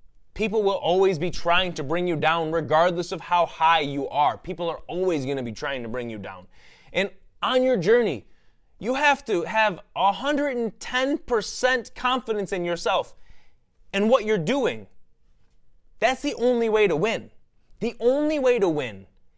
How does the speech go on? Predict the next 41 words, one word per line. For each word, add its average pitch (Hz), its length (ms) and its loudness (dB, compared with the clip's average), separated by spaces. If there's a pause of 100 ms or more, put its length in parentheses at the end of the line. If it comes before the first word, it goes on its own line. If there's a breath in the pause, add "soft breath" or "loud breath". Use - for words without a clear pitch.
(120)
and 208 180 0
the 240 200 0
only 285 420 0
way 247 200 6
to 185 120 0
prove 196 380 -2
them 156 260 2
wrong 127 380 -2
and 143 120 -10
succeed 262 520 -4
in 214 100 0
the 156 100 0
journey 170 380 0
that 131 100 -4
you 139 160 -4
want 147 400 0 (1200)
is 196 140 -4
to 226 100 -2
have 226 400 -2 (460)
one 202 400 0
hundred 214 460 -4
and 180 140 -6
ten 190 320 -6
percent 160 400 -8
confidence 143 540 -6
in 113 280 -8
what 208 200 4
it 190 80 2
is 185 180 2
that 135 100 -2
you're 160 180 2
doing 135 360 -2 (640)
and 151 280 -4
one 180 200 -2
hundred 185 300 -4
and 151 100 -10
ten 170 200 -4
percent 147 340 -8
confidence 127 440 -6
in 120 120 -6
yourself. 110 680 -6